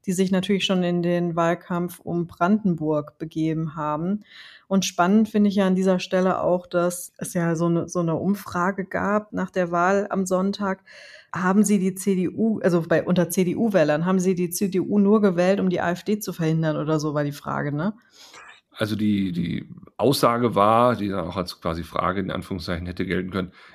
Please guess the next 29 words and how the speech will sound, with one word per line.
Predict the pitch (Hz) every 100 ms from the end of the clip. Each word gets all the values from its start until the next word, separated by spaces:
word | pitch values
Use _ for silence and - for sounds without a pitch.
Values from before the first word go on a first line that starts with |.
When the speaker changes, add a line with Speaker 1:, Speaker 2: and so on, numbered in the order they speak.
| _
Speaker 2:
„Ich | - 95 101
wähle | 117 110
nur | 107 123 175
C | - 135
D | 131 127
U, | 123 147
damit | 120 113 117
die | 104 -
A | 95
F | 95
D | - 110
nicht | 107 -
zu | 107
viel | - -
Einfluss | 101 113 - 85
bekommt.“ | - - - - - - _ _ _ _ -
Speaker 1:
Hm. | 185 175 180 - _ _
Speaker 2:
Und | - 107
da | 104 110
haben | 110
dann | 104 104 85
zweiundfünfzig | 110 110 110 113 - 107
Prozent | 104 101 104 101
der | 95
C-D-U-Wähler | - 98 92 87 87 80
in | 87
Sachsen | 120 - 131
gesagt, | 123 131 135 113
das, | 104 -